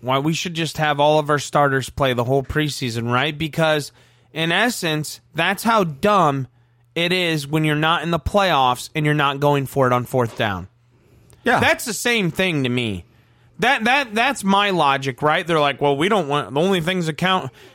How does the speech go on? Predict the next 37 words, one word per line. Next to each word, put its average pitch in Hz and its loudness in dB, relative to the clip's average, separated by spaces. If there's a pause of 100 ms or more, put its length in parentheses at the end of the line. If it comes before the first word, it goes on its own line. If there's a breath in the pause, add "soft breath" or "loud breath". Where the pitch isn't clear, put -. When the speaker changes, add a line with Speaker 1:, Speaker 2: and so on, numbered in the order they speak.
Speaker 1:
in, 147 0
uh, 135 0
preseason 196 -2
are 131 2
injuries." 135 0
Speaker 2:
Yeah, 135 2
we 117 0
don't 147 4
want 131 2
anybody 135 4
to 127 0
get 117 0
hurt. 139 0 (260)
Speaker 1:
Okay, 202 0 (440)
that's 208 -2
fine, 208 0 (100)
and 165 0
I 185 2
agree 180 0
with 180 0
that. 131 0 (240)
But 180 0 (1080)
what, 190 0 (340)
excuse 226 -4
me, 143 -4 (240)
question 185 0
over 165 0
here. 185 2
Yeah, 156 -2
you, 156 -2
young 156 0
man. 110 -2
Yeah, 165 -4
me? 185 0
Okay, 165 0
thank 165 -4
you. 120 -2